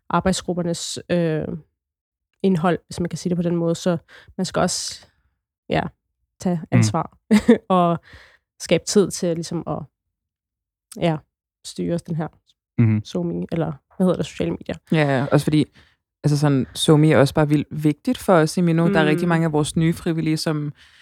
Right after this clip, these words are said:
Speaker 3: lige så stille kommer til, og så
Speaker 1: Præcis.
Speaker 3: spørger man jo altid lidt nysgerrigt sådan, "Åh, ej, hvordan
Speaker 1: Ja,
Speaker 3: har du
Speaker 1: ja.
Speaker 3: hørt om Mino?" Og så svaret er rigtig
Speaker 1: Ja.
Speaker 3: ofte Instagram, øh, og de har
Speaker 1: Ja.
Speaker 3: kigget på det der. Øhm, så sådan, fucking meget respekt til jer,
Speaker 1: Ja,
Speaker 3: der
Speaker 1: ja.
Speaker 3: sådan, der holder det
Speaker 1: Præcis.
Speaker 3: kørende, fordi det er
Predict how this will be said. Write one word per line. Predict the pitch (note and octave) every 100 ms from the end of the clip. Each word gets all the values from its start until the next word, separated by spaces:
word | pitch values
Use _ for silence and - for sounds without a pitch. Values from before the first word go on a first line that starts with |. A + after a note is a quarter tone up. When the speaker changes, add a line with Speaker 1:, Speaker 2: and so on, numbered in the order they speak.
| _ -
Speaker 3:
lige | F3
så | E3
stille | E3 F3 E3+
kommer | - D#3+ D3+
til, | - E3
og | E3+ - F#3+
så | E3
Speaker 1:
Præcis. | D3+ -
Speaker 3:
spørger | - E3
man | D#3
jo | D3+
altid | - E3+
lidt | D#3+
nysgerrigt | E3 D#3+ D#3+ D#3+
sådan, | E3 -
"Åh, | B3+ B3
ej, | A3+ G#3+
hvordan | G3 G3+
Speaker 1:
Ja, |
Speaker 3:
har | F#3+
du | F3+
Speaker 1:
ja. | F3+
Speaker 3:
hørt | F3
om | F3+
Mino?" | F3 E3+ F3+
Og | - E3+
så | E3 - -
svaret | - E3+ D#3 C3+
er | D#3+
rigtig | D3+ - A#3
Speaker 1:
Ja. |
Speaker 3:
ofte | D3+ F3+ E3+ D#3+ _ _ _ _ -
Instagram, | D3+ C#3 - D3 C#3 C#3 -
øh, | D#3+ D3+ D3
og | D#3
de | D#3
har | D3+
Speaker 1:
Ja. | E3+
Speaker 3:
kigget | D#3
på | - D3+
det | D3+
der. | D3+ C#3 - -
Øhm, | D#3 D3 C#3+
så | D#3 D3+
sådan, | C#3 - - _ _ -
fucking | D3+ D#3
meget | C#3+ C#3
respekt | C#3 - C#3+
til | -
jer, | G3
Speaker 1:
Ja, | F#3
Speaker 3:
der |
Speaker 1:
ja. | C#3
Speaker 3:
sådan, | - A#2+ - _ - - -
der | D#3
holder | D3+ D3
det | D3
Speaker 1:
Præcis. | -
Speaker 3:
kørende, | D3 D3+
fordi | D#3 D#3 -
det | C3
er | A#2+ C#3+